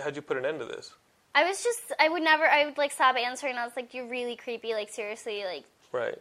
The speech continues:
Speaker 2: stop." And, and eventually he did but I was telling one of my friends about this, and I was like, "Oh, this happened, blah, blah, it's so gross," and,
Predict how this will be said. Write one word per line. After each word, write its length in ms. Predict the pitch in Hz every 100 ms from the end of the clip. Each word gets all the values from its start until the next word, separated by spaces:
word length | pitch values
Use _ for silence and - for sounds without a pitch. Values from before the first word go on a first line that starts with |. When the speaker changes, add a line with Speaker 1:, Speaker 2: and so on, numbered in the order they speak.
| -
Speaker 2:
stop." 440 | - 214 190 -
And, 120 | 208
and 220 | - 247 262
eventually 440 | 262 277 277 233
he 100 | 214
did 240 | 220 208 - _ - _
but 120 | 269
I 80 | 269
was 120 | 262 269
telling 500 | - 320 302 254 - _
one 220 | 269 262 269
of 80 |
my 160 | 254 214 -
friends 240 | 269 294
about 220 | 269 - 240
this, 100 | 240
and 80 |
I 40 | 254
was 100 | 254
like, 80 | 320
"Oh, 240 | 392 339
this 160 | 311 320
happened, 460 | 311 311 302 294 285
blah, 200 | 285 285
blah, 300 | 277 285 277
it's 160 | 277 -
so 260 | 311 285 277
gross," 420 | 262 262 262 262
and, 140 | 247